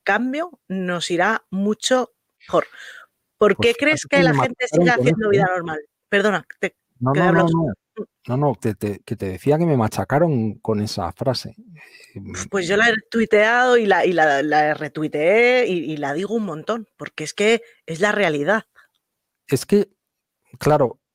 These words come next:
Speaker 2: mm, yo creo que ahora nos estamos dando cuenta, ¿no? Pero nuestra vida cambió en marzo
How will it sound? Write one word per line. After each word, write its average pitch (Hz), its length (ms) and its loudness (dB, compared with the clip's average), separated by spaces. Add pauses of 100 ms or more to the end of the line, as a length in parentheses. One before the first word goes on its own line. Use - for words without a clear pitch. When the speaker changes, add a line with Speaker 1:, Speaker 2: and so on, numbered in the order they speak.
(540)
Speaker 2:
mm, 117 540 0
yo 120 200 2
creo 180 280 2
que - 340 -20
ahora 131 280 2
nos 156 200 0
estamos 131 380 0
dando 127 280 0
cuenta, 110 380 -4
¿no? 113 160 -8
Pero 104 480 -4 (180)
nuestra 113 640 -4
vida 147 340 2 (140)
cambió 120 640 2
en 107 80 -2
marzo 101 460 -8